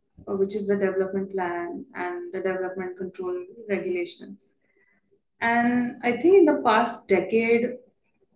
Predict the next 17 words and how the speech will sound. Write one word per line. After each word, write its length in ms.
uh, 600
things 220
have 180
changed 320
significantly 720
in 120
Mumbai. 440
Uh, 320
there 260
was 380
an 140
effort 600
by 260
planners 840
to 520
have 520
transport-oriented 1500